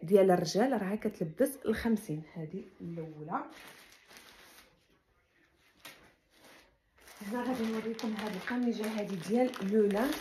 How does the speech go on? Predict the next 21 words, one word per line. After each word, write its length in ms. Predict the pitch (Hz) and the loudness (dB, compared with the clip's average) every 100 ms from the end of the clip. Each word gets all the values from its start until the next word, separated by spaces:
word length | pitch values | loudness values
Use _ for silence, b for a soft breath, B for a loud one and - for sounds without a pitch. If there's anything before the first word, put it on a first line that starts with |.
| - | -4
كتعرفوا 340 | 208 220 214 | -4 -4 -2
لولان 360 | 208 214 277 233 | 0 4 4 4
هو 80 | 220 | 0
اصلا 320 | 240 269 262 | -2 -2 -2
كيكون 320 | 247 233 240 | -2 0 2
مكمش 460 | 220 - 262 262 254 | 2 0 2 2 0
شويه، 340 | - 226 285 370 | -2 0 0 0
كيتلبس 440 | 320 320 240 302 - | -2 -2 -4 -6 -6
شويه 360 | 277 285 294 | -4 -2 0
مكمش، 600 | 277 - 269 175 151 - b b b b | -2 0 -2 -2 -8 -16 b b b b
عكس 400 | 175 247 277 240 | -6 -6 -6 -4
هادو 280 | 226 226 170 | 0 0 0
شتيهم 340 | - 233 214 | -2 -2 0
هادو 180 | 202 233 | -2 -4
الثوب 260 | - 220 165 | -6 -8 -4
ديالهم 320 | 196 214 214 | -4 -4 -6
كي 100 | 185 | -6
داير. 240 | 165 151 - B B - | -6 -6 -12 B B -20
شوفي 340 | - - 175 160 | -20 -14 -10 -8
لي 180 | 160 | -8
هذا 300 | 156 147 - | -8 -12 -16